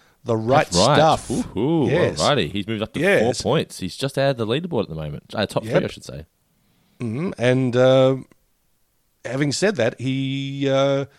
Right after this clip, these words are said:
Speaker 1: did not do anything t-, uh, to do with, uh, Flanders' rump or n-, wearing nothing at all. His title was Leprechaun. I think that's pretty smart.
Speaker 2: Hmm.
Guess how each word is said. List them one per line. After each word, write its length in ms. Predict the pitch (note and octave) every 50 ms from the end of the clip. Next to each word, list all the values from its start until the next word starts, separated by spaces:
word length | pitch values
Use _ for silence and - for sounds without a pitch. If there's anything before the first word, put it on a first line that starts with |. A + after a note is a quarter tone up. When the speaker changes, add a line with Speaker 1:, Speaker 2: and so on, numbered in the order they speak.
| _ _ _ _ _ A#2
Speaker 1:
did 220 | A2 C3 C3+ B2+ B2
not 320 | B2 C#3 F#3 G#3+ - - A2
do 160 | A#2+ A#2 A2+
anything 380 | A2+ A2+ G2+ A#2+ A2+ A2+ G#2 -
t-, 100 | - - -
uh, 260 | A#2+ A2+ G#2+ G#2 G#2 G2+ G#2
to 100 | - G#2+
do 120 | A2+ A#2 A2
with, 180 | G#2+ G2+ G2
uh, 140 | G#2+ G2+ G2
Flanders' 600 | G2+ - B2 A#2 A#2 A#2 A2+ G#2 G2 G#2+ G2+ F#2 G2+
rump 340 | G2+ A2+ B2 - E3+ -
or 140 | A2 G2+ G2+ F#2+
n-, 160 | G2 G2+ - -
wearing 400 | G#2 G2+ A2 A#2 A#2 A2+ A2 A2
nothing 240 | A2+ G#2+ - A2+
at 80 | A2 A2
all. 220 | A2 B2 D3 - - - - - - - _
His 180 | C#3 D#3+ D#3
title 360 | - D#3+ D#3+ F3+ F3 F3+ D#3 A#2+
was 380 | C3 D3 D3+ D3+ D3 C3 - - _ _ _ _
Leprechaun. 1000 | - C3 B2 C#3+ F#3 F#3 - - - - - A2 F2 D2+ D2 B1+ A#1 - - - _ _ _ _ _ _
I 60 | - F3
think 140 | - D4+
that's 140 | B3+ G#3 -
pretty 220 | - - G3+ G#3 -
smart. 440 | - - F#3+ C#4 D#4 - - - - _ _
Speaker 2:
Hmm. 200 | C#3 G3+ D4+ B3